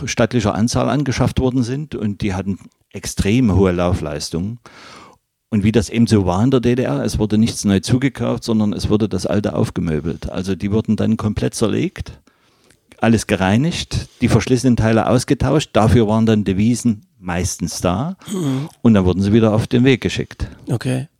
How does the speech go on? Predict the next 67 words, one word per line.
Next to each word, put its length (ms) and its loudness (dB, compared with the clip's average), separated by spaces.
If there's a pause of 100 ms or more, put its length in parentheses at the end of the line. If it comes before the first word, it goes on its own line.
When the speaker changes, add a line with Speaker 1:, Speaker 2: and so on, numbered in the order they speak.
(460)
Speaker 2:
Ist 200 0
wahrscheinlich 380 4
ein 60 6
eigener 280 4
Podcast 520 0
über 260 2
alte, 480 4
Speaker 1:
<laughs> 320 2
Speaker 2:
äh, 60 -4
Ostautos, 680 2
äh, 300 4
Speaker 1:
Ja. 100 -4
Speaker 2:
zu 140 -2
sprechen 360 2
oder 220 6
Westautos 460 4
Speaker 1:
Ja. 80 4
Speaker 2:
im 40 4
Osten 360 2
Speaker 1:
Ja. 60 4
Speaker 2:
und 80 0
wie 60 2
man 140 4
an 100 4
Ersatzteile 460 4
gekommen, 640 2
äh, 40 -4 (120)
ist 180 -2
und 100 0
sonst 200 4
irgendwas. 260 4
Sollte 240 4
es 100 -2
da 120 6
jemanden 340 6
geben, 240 2
der 300 2
darüber 260 2
sprechen 340 0
möchte, 280 0
gerne, 420 4
äh, 560 -2
einfach 300 0
uns 200 -2
schicken. 280 0 (400)
Wir 100 6
laden 320 6
hier, 540 4
äh, 160 0
gerne 260 0
Menschen 340 0
ein, 200 0
von 100 2
denen 140 2
wir 80 2
noch 120 -2
gar 140 2
nicht 140 -4
wissen, 240 0
was 100 0
sie 80 -6
in 80 0
unserer 180 -2
Stadt 200 -4
alles 160 0
so 80 0
machen. 240 2